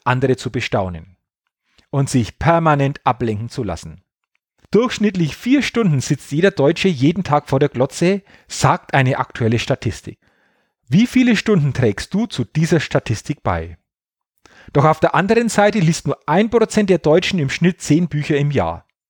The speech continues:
Die aktive Lesezeit beträgt insgesamt nur circa neun Komma fünf Tage im Jahr. Die Fernsehzeit hingegen beläuft sich auf circa sechzig Tage im Jahr.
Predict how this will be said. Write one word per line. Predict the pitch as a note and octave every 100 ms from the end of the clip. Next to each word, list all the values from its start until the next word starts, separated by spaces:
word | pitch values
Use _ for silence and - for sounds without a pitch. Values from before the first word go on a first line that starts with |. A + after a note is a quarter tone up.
| _ _ _ _ _
Die | C3+ -
aktive | A3+ - B3+ G#3 A3
Lesezeit | F#3+ F3+ D3+ - G#2+ -
beträgt | B2 - B2 -
insgesamt | G3 G3+ - F#3 E3+ D3
nur | C#3 -
circa | D3+ - B2+
neun | A#2 C3+ G3+ -
Komma | E3 C3+
fünf | - D#3 -
Tage | A2 G#2+ C3
im | A#2
Jahr. | A2 D#2+ D#2+ E2+ _ _ _ _ - - _ _
Die | G#2
Fernsehzeit | - F3 G#3 A3+ F#3+ F3 E3
hingegen | D#3+ D3 C3+ C#3+
beläuft | B2+ G#2+ B2 A#2+
sich | - B2+
auf | G#2+ -
circa | - A2 B2 B2 _
sechzig | - B2+ - - F#2+ -
Tage | F2+ E2+ -
im | F2 F#2
Jahr. | - -